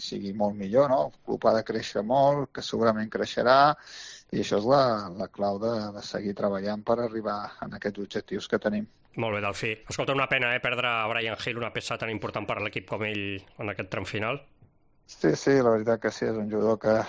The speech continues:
Speaker 1: que estava jugant molt, que tenia la confiança de, de, de l'entrenador i que, bé, no, no podrà jugar el que resta de, de temporada. Bé, ara li hem de desitjar que,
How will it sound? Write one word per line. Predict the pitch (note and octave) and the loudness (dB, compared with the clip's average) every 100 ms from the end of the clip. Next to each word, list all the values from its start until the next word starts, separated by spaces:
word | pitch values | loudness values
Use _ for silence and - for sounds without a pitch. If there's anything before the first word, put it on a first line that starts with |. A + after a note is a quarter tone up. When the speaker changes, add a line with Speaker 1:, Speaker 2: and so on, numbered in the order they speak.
| - - | -8 -4
Speaker 1:
que | - | -2
estava | A#2 - A2+ A2+ | -2 4 4 4
jugant | A#2 A#2 A2+ | 2 2 2
molt, | B2 D3 D3+ D3 C3+ | 4 6 8 6 4
que | B2+ | 0
tenia | A2 A2+ A2+ A2+ | 2 0 2 0
la | A2 | 0
confiança | A2+ A#2 A2+ A2+ A2+ A2+ | -4 -4 -2 -2 -2 -2
de, | A2 G#2 - - | 0 -2 -10 -12
de, | G#2+ G#2 G#2 | -4 -4 -2
de | A2 | -2
l'entrenador | A2 A2+ A2 A2 A2+ B2+ C#3+ C#3+ C#3+ C3 | -4 -2 0 2 6 8 8 6 2 -2
i | A#2 | -6
que, | - G#2+ | -4 -4
bé, | A2+ - - | -4 -10 -16
no, | A2 G2+ | -14 -10
no | G2 | -12
podrà | - G2+ G#2 | -8 -6 -4
jugar | G2+ G#2 G#2 G#2 - - - - - | -4 0 0 -2 -8 -20 -20 -20 -8
el | G#2+ - | -6 2
que | |
resta | G2 G#2+ - A2 | 4 4 2 0
de, | G#2+ G#2+ G2 - | 0 -2 -4 -6
de | G#2+ G2+ | -10 -6
temporada. | G2 F#2+ G#2+ A2+ A#2 G#2+ | -4 -4 2 6 6 4
Bé, | F#2+ - | 0 -8
ara | - A2 | -10 -6
li | G#2+ | -4
hem | A2 | -2
de | G#2+ | -2
desitjar | G#2 G#2 G#2 A2 G#2 | -4 -4 0 0 2
que, | A2 | 0